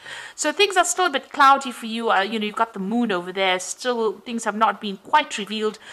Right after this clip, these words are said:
but you're managing to sort through all these difficult people and tame the beast, really. There's, uh, an offer that you're expecting. You've got that Four of Cups over here, so you're waiting for something brand new to come in over here.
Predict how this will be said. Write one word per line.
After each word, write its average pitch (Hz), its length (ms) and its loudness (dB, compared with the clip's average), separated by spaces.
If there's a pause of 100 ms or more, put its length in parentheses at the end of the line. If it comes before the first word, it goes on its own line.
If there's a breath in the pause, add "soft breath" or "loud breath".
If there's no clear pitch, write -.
(220 loud breath)
but 233 180 2
you're 233 120 4
managing 226 560 2
to - 160 -10
sort 214 400 0
through - 220 -8
all 185 180 -2
these 180 220 -12
difficult 180 440 -12
people 185 420 -12
and 175 220 -8
tame 214 440 0
the 165 100 -12
beast, - 520 -8
really. 160 340 -12 (1800 loud breath)
There's, 226 400 0
uh, 208 220 6 (100)
an 214 120 2
offer 233 280 4
that 196 200 -2
you're 170 120 -2
expecting. 214 560 -6
You've 330 100 -12
got 202 160 -2
that 180 160 -14
Four 226 220 -2
of - 180 -6
Cups - 280 -6
over 196 120 -8
here, 202 160 -2
so 214 140 -8
you're 208 80 -4
waiting 226 360 -4
for - 100 -16
something 185 340 -12
brand 175 320 -4
new 165 140 -20
to - 140 -20
come 180 240 -12
in 165 80 -10
over 151 160 -10
here. - 260 -10